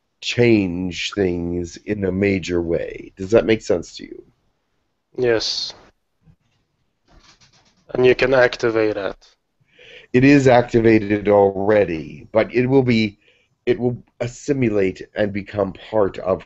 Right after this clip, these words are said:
Speaker 1: who you are, yes.
Speaker 2: Hmm.
Speaker 1: But it is additional to your D N A and not exactly part of it.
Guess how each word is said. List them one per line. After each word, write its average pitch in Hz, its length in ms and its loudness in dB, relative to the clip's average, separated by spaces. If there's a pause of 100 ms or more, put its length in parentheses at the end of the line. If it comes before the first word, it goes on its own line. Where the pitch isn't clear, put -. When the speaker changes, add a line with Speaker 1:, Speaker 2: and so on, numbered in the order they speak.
Speaker 1:
who 104 180 -6
you 85 200 -6
are, - 420 -10
yes. - 720 -18 (640)
Speaker 2:
Hmm. 117 220 -6 (1400)
Speaker 1:
But 127 120 4
it 127 120 4
is 123 320 4 (260)
additional 123 720 0
to 98 160 -10
your 90 220 -4
D 82 240 -8
N 76 140 -12
A 67 300 -8
and 95 280 -4
not 107 460 0 (1300)
exactly 87 720 -2 (100)
part - 400 -4
of - 100 -18
it. - 280 -20